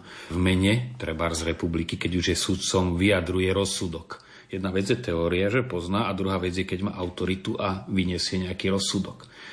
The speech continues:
Tam je tá sila v tej istej nejakej zásade právnej alebo v tom istom paragrafe. Keď ho len čítam, tak je to informácia, ale keď ho aplikujem, keď mám na to moc, tak ten paragraf má silu. A to v nepomerne väčšej miere platí o Božom slove.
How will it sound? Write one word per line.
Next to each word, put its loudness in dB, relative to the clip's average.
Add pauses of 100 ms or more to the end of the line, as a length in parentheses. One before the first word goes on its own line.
Tam -14
je -6
tá -2
sila 4
v -12
tej 2
istej 2 (520)
nejakej 0
zásade 2
právnej 2
alebo 0
v -16
tom -4
istom -2
paragrafe. 2 (320)
Keď 0
ho 6
len 2
čítam, 2
tak 0
je 2
to -4
informácia, 2
ale 0
keď 0
ho 0
aplikujem, 0
keď -4
mám -4
na -2
to 0
moc, 2
tak -8
ten -4
paragraf 0
má 0
silu. 0 (480)
A -8
to 0 (120)
v -2
nepomerne 4
väčšej 2
miere 2
platí 0
o 2
Božom 2
slove. 2